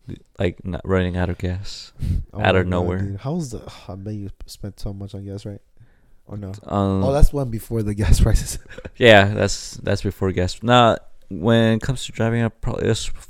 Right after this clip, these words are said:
Speaker 1: to fill up a tank. Like, if it's halfway a tank, like, it's, if it's halfway, I only probably put fifty bucks.
Speaker 2: Fifty bucks.
Speaker 1: Yeah, fifty bucks for, like, two. Like, when it comes to full tanks, it'll be sixty.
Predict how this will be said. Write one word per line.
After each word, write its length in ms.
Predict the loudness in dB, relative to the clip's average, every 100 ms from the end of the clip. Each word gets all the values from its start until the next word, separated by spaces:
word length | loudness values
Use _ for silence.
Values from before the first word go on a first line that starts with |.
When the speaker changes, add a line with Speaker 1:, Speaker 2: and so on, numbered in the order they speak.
| -8
Speaker 1:
to 100 | -6
fill 200 | 0 0
up 100 | 0
a 60 | -2
tank. 380 | 0 0 0 -8 _ -20 -20 -20 -2
Like, 140 | 2
if 100 | 4
it's 160 | 2 4
halfway 400 | 4 4 2 0
a 60 | 0
tank, 320 | -2 -4 -6 -14
like, 180 | -10 -6
it's, 160 | -6 -8
if 220 | -8 -4
it's 160 | -2
halfway, 520 | 0 -2 -2 -2 0 -2
I 160 | -2
only 460 | 0 0 0 -2 -6 -14 -20 -8
probably 220 | 0 0
put 400 | 4 4 4 0 _
fifty 220 | -2 0
bucks. 460 | 0 0 0 -14 -16 _
Speaker 2:
Fifty 220 | -8 -8
bucks. 240 | -6 -10 -12 -20 -6
Speaker 1:
Yeah, 180 | -6 -4
fifty 200 | -8 -12 -8
bucks 400 | -10 -10 -20 -20 _ _ -20 _ -20 _
for, 200 | -6 -2
like, 280 | -2 -4 -10
two. 400 | -2 2 2 0
Like, 260 | 0 0 -2 -20 0
when 140 | 2
it 40 | 2
comes 100 | 0
to 60 |
full 200 | 2 2
tanks, 280 | 4 2 0
it'll 140 | -4 0
be 420 | 4 4 4 0 -8 -20 _ _ _
sixty. 540 | -4 2 2 0 -10